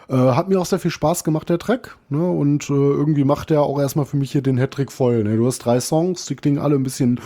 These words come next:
unterschiedlich, ne? Gerade so dieser, äh, groovige No More, äh, äh, No More Left Alive, äh, ähm, dann nochmal so, so einen Tacken anders, ne? Als das, was du vorher gehört hast. Und ich, ich finde, hier machen Autopsy schon direkt in den ersten drei Songs klar, dass, äh,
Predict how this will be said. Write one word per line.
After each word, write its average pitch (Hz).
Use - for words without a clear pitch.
unterschiedlich, 190
ne? 127
Gerade 139
so 131
dieser, 127
äh, 135
groovige 135
No 139
More, 139
äh, 131
äh, -
No 123
More 131
Left 123
Alive, 156
äh, 156
ähm, 147
dann 143
nochmal 139
so, 127
so 131
einen 135
Tacken 135
anders, 131
ne? 127
Als 127
das, 131
was 131
du 123
vorher 131
gehört 120
hast. 131
Und 120
ich, 127
ich 127
finde, 135
hier 131
machen 139
Autopsy 135
schon 120
direkt 127
in 127
den 127
ersten 127
drei 120
Songs 131
klar, 120
dass, 113
äh, 120